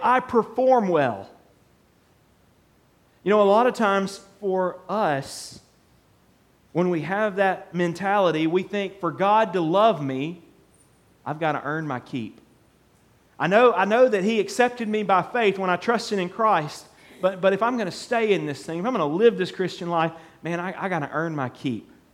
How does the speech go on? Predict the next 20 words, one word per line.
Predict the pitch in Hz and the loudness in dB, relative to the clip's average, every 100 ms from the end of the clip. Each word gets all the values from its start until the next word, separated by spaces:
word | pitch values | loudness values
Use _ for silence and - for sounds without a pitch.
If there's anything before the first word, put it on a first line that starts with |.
| _ _ _ _ _ _ _ _ _ _ _ _ | _ _ _ _ _ _ _ _ _ _ _ _
And | 123 | -12
so | 135 151 | -6 -2
what | 147 | -2
Paul | - 165 143 | -4 -4 -4
was | 123 | -6
telling | 139 131 123 | -8 -8 -6
them | 127 123 | -6 -6
is | 113 110 104 | -6 -8 -10
the | 117 | -12
gospel, | 110 127 143 - - 104 98 - _ _ _ - | -6 -6 -6 -10 -14 -12 -12 -20 _ _ _ -8
he | 135 | -6
reminded | 120 110 123 131 104 | -6 -6 -6 -6 -8
them, | 101 | -10
"Hey, | 123 | -10
the | 110 | -10
gospel | 98 120 147 - - 107 | -8 -6 -6 -10 -14 -12
is | 98 107 | -12 -14
not | 104 120 127 107 | -12 -8 -8 -8
about | 104 107 107 107 101 - _ _ | -12 -12 -12 -12 -12 -16 _ _
performance. | - 110 - 131 104 90 - - | -18 -16 -14 -12 -12 -12 -18 -20